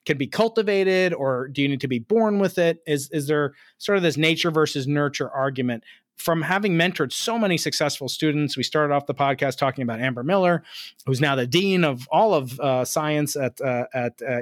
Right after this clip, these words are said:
University of Southern California, just up the road from me. Um, you know, you've had so many spectacular students. Do they come in just, you know,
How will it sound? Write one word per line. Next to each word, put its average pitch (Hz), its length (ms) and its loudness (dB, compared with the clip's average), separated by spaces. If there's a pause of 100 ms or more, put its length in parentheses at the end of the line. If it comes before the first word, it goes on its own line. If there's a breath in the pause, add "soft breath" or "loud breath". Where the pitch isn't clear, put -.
University 151 420 2
of 117 80 -2
Southern 151 300 0
California, 143 640 0 (300 loud breath)
just 160 220 -2
up 143 120 -2
the 135 100 0
road 139 220 2
from 139 160 -4
me. 135 220 0 (380 loud breath)
Um, 151 420 2
you 302 100 2
know, 175 80 2
you've 175 180 -2
had 214 200 0
so - 260 -2
many 196 140 2
spectacular 135 500 -4
students. - 260 -6 (300 loud breath)
Do 151 80 0
they 131 140 0
come 156 260 0
in 190 220 2
just, 165 260 0
you 180 80 0
know, 104 160 -4